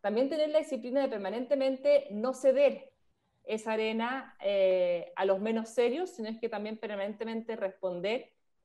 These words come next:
para que finalmente esté también la opinión concreta, eh, la, la opinión correcta en las redes sociales. Y ahí, a lo menos nosotros, em, parte,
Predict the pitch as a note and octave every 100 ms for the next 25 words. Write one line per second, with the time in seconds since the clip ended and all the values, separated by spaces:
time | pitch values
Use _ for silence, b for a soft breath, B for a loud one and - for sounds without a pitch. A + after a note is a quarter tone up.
0 | - A#3+ C#4+ C#4+ C#4 C4+ D4 - - B3
1 | A#3+ B3+ B3+ D4+ C4+ A3+ A3+ B3+ C4+ B3
2 | A3+ B3+ C#4 A#3 G#3 A3+ B3+ B3 G#3 G3
3 | E4 G4 G#3+ C#4 - _ F3 F#3+ F3+ D#3+
4 | A2+ A2 A2 F3+ F3+ G3+ A3+ A3+ A3+ C4+
5 | - A#3+ A#3+ - G#3 G#3 A3 A3 A3 A3
6 | F4 B3+ F3+ F3 F#3+ A3+ D#4+ F#4 B B
7 | _ - C3 G3 G#3 A3+ B3 C4+ C4+ -
8 | - A3 A3 A#3+ A#3+ C4 B3+ - - G#3
9 | G3+ F#3+ F3+ - _ _ _ A#3+ B3+ B3+
10 | A3+ A3 A3